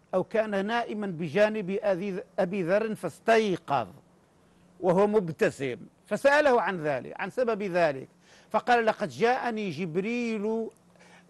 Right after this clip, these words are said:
اللحظة، وقال لي، وقال لي: "من مات من أمتك لا يقول لا إله إل-،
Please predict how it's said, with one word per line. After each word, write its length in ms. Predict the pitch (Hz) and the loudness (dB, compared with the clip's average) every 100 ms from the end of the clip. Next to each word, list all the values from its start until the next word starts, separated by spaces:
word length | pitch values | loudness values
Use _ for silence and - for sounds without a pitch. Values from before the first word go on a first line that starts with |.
| - _ - - | -20 _ -10 -2
اللحظة، 640 | 208 214 247 - 139 - - _ _ - | 0 0 -2 -4 -8 -8 -10 _ _ -2
وقال 600 | 185 - 220 208 202 196 | 0 4 4 4 2 -2
لي، 200 | 214 214 | -4 -2
وقال 380 | 220 - 208 202 | -2 2 2 4
لي: 320 | 202 202 220 | 0 -2 -6
"من 360 | 208 190 185 190 | -4 -4 -4 -6
مات 360 | 226 226 - | -4 -4 0
من 320 | 202 202 196 196 | 0 0 -4 -6
أمتك 640 | 202 190 196 220 208 185 185 | -6 -6 -4 -6 -6 -6 0
لا 280 | 185 202 | 2 4
يقول 600 | 202 190 - 226 233 202 | 4 2 -2 -4 -4 -2
لا 260 | 196 208 214 | 2 4 2
إله 400 | 214 202 214 170 | 0 2 2 0
إل-، 220 | - 233 | -4 -8